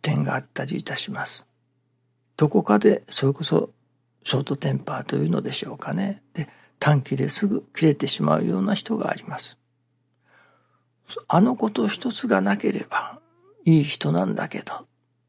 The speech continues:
というようなことがあります。その、あのこと一つがなければ、ということが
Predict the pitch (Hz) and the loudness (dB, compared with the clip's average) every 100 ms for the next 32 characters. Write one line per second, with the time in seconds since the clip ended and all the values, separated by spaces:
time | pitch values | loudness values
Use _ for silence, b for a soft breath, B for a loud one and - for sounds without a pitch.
0 | _ - 175 170 165 202 190 175 151 - | _ -2 2 4 4 6 6 6 2 -4
1 | 131 220 - - - 170 147 - - _ | -4 -2 0 0 -2 -8 -8 -10 -16 _
2 | _ _ _ _ - 175 180 156 B B | _ _ _ _ 0 4 4 2 B B
3 | B 127 190 233 - 104 156 202 277 - | B 2 4 4 0 0 0 0 -4 -4
4 | - 98 90 208 - - - - - _ | -2 0 0 0 -2 -4 -4 -8 -10 _
5 | _ _ _ _ _ - 196 208 214 254 | _ _ _ _ _ 2 4 6 4 2
6 | 220 220 202 165 147 | 0 0 0 -2 -4